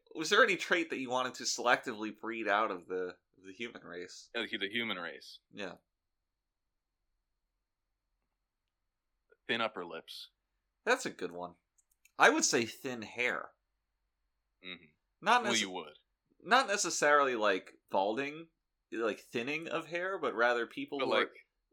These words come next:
Speaker 1: like, women,
Speaker 2: yeah.
Speaker 1: men who are just born with thin hair.
Speaker 2: Yeah, I've, I've got, I've got, I think hair is probably one of the, like, top three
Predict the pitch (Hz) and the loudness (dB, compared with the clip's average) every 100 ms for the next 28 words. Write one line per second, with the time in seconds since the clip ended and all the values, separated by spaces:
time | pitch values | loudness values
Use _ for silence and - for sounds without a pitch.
0 | - 117 107 - 113 127 131 127 76 117 | -4 0 0 -2 -4 -2 0 0 2 4
1 | 113 113 104 107 101 95 95 - 101 98 | 4 2 -6 -6 -2 -2 -6 -6 -2 -2
2 | 95 - 104 92 87 87 78 - _ _ | -4 -8 -8 -8 -10 -10 -12 -12 _ _
3 | _ _ _ _ _ 104 98 95 120 113 | _ _ _ _ _ -2 0 2 0 2
4 | 123 147 139 127 - 123 147 131 - _ | 2 4 4 2 0 0 2 2 2 _
5 | _ - 135 254 - 123 127 127 107 - | _ -4 -2 -2 -4 0 0 0 -2 -4
6 | 110 110 107 104 101 95 92 - _ _ | 0 0 0 -4 -6 -4 -6 -8 _ _
7 | _ _ - 101 - - 117 120 - - | _ _ -8 -8 -6 -4 -2 -2 -6 -18
8 | 101 101 101 | -8 -4 -2